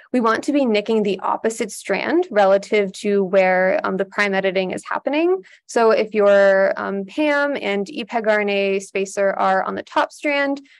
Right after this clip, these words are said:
you want to look for pams on the bottom strand for your nicking guide. Um, the other consideration for the nicking guide is that typically, although not always, um, these nicking guide locations in the plus direction or kind of on this side of the nick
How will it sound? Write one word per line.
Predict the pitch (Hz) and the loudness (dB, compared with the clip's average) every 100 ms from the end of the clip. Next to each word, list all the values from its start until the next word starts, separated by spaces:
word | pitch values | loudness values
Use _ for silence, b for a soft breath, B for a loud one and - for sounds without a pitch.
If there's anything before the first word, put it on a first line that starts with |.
| _ | _
you | 226 | -4
want | 214 208 | 0 -2
to | - | -2
look | 220 208 | -4 -2
for | 214 | -6
pams | 202 - 202 196 196 | -10 -8 -6 -6 -6
on | 202 | -6
the | 190 | -6
bottom | 190 185 - 214 | -2 -2 -2 -6
strand | - - - 220 | -10 -10 -8 -6
for | - | -6
your | 107 | -6
nicking | - - - - | -6 -10 -10 -8
guide. | - - 131 - _ B B _ | -6 -4 -4 -6 _ B B _
Um, | - 208 208 | -6 -6 -6
the | 240 | -4
other | 254 277 | 0 0
consideration | 277 269 269 233 214 226 233 | 0 -4 -4 -2 -2 -2 -6
for | 220 208 | -6 -4
the | |
nicking | 208 269 311 262 | -4 -4 -4 0
guide | 202 196 202 196 | 0 2 0 0
is | 208 - | -8 -4
that | 196 - - | -2 -4 -8
typically, | - 320 311 208 202 214 - | -6 -4 -2 -2 -2 -2 -2
although | 196 196 | 0 0
not | 196 190 190 | 0 -6 -2
always, | 196 190 214 226 240 - b b b - | -2 0 0 -2 -4 -12 b b b -6
um, | 220 208 190 190 190 | -2 -2 -2 -6 -6
these | 233 220 | -6 -2
nicking | 220 220 226 214 | -2 -2 -2 0
guide | 208 196 190 | 0 0 0
locations | 196 190 214 226 214 | -4 -4 -8 -6 -8
in | 208 202 | -6 -8
the | 185 | -8
plus | - - 214 | -6 -4 -4
direction | - 302 330 - 359 349 | -2 0 -2 -4 -4 -2
or | 233 196 | -4 -6
kind | 208 202 | -6 -6
of | 190 | -4
on | 202 190 | -4 -2
this | 196 - | -2 -4
side | - 190 185 202 240 | -6 -2 0 0 -2
of | - 196 | -4 -4
the | 190 | -4
nick | 190 214 294 - | -4 -4 -8 -16